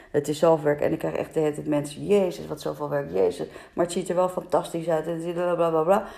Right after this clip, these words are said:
Allemaal leuk en aardig. Maar de mensen wat ze zien, is nog maar niet de helft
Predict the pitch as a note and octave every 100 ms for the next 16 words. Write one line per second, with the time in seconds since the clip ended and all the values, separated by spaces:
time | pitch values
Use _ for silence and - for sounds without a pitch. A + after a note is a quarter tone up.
0 | - - - - G3+ G3 F3 E3+ E3 E3
1 | E3+ E3+ - - - F3+ F3+ F#3+ A3 A#3
2 | - F3+ F3+ - E3 - A#3 F#3+ G#3+ A#3
3 | - - - - F#3+ G3 F#3 F#3+ F#3 F3
4 | D#3 F3 G#3+ F#3+ B3 - -